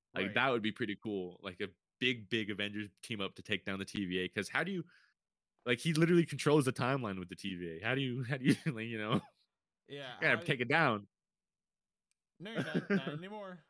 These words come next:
Speaker 2: You changed your
Speaker 1: Yeah.
Speaker 2: mind. <laughs>
Speaker 1: So, it'll be, oh, I'm excited. But I, I'm good. If you got anything else, I'm, I'm good.
Speaker 2: No, I am,
Speaker 1: <laughs>
Speaker 2: I am all good.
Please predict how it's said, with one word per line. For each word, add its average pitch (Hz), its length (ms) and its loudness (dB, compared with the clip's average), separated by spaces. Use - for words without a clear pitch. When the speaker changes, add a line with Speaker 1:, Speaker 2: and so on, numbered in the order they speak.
Speaker 2:
You 147 120 -12
changed 175 280 -12
your 151 120 -4
Speaker 1:
Yeah. 147 180 2
Speaker 2:
mind. 104 180 -10
<laughs> 226 400 -8
Speaker 1:
So, 107 540 2
it'll 135 160 6
be, 120 400 2
oh, 123 220 -14
I'm 95 80 -12
excited. 82 460 -8
But 196 100 4
I, 214 180 8
I'm 196 120 4
good. 160 220 4
If - 60 -18
you 160 80 -6
got 165 100 -2
anything 160 240 -10
else, 151 260 -10
I'm, 135 180 -12
I'm 139 140 -10
good. 113 200 -6
Speaker 2:
No, 156 160 -10
I 165 80 -6
am, 214 240 -8
Speaker 1:
<laughs> - 360 -20
Speaker 2:
I 151 120 -12
am 208 260 -12
all 107 340 -12
good. 104 280 -12